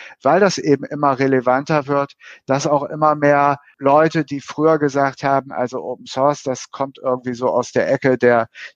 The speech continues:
der Nerds und Verrückten und irgendjemand ganz früher hat mal gesagt, Open Source ist Kommu-, Programmieren für Kommunisten, äh, dass wir aus dieser Ecke total rauskommen und sagen, nein, Open Source ist das Werkzeug zur, ähm,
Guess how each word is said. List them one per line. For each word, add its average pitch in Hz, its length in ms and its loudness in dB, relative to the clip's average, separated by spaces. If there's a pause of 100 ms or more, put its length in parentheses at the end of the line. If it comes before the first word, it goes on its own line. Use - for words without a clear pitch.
der 120 140 4
Nerds 151 400 2
und 135 180 -8
Verrückten 156 640 -4
und 127 320 -8 (100)
irgendjemand 131 640 0 (120)
ganz 127 200 -2
früher 131 300 2
hat 131 160 -4
mal 117 120 2
gesagt, 123 440 2
Open 123 180 -2
Source 131 320 2
ist - 360 -10 (200)
Kommu-, 127 360 -2
Programmieren 139 580 2
für 143 160 0
Kommunisten, 160 800 -2 (460)
äh, 143 320 4
dass 147 220 0
wir 165 140 8
aus 151 120 0
dieser 156 300 2
Ecke 156 240 2
total 151 420 -2
rauskommen 175 640 0
und 151 160 -8
sagen, 147 440 2 (420)
nein, 165 320 0
Open 131 260 -4
Source 151 320 -2
ist 156 140 -10
das 143 200 -4
Werkzeug 147 560 0 (420)
zur, 139 420 0 (180)
ähm, 127 380 0